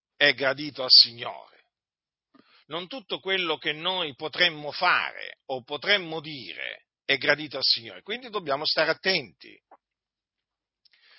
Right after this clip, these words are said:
Dobbiamo stare attenti, fratelli nel Signore, dobbiamo sempre considerare se quello che noi intendiamo fare o stiamo facendo è di gradimento al Signore. Perché?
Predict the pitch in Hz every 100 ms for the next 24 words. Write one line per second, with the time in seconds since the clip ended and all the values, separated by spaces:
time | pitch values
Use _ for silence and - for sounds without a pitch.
0 | - _ 98 175 247 214 - 190 240 247
1 | - 160 131 110 113 123 123 117 117 110
2 | - 101 95 65 58 98 113 190 160 139
3 | - 190 151 127 123 160 151 - 175 208
4 | 156 113 117 170 - - - - - 147
5 | _ - 277 190 123 101 - 131 151 233
6 | 208 131 101 120 139 139 226 220 190 208
7 | 196 143 104 80 73 - - 202 202 123
8 | _ - - 226 175 131 247 220 165 127
9 | 143 196 233 _ _ _ - 247 190 208
10 | 214 277 269 269 180 202 233 233 180 -
11 | 127 156 220 120 107 185 - 127 90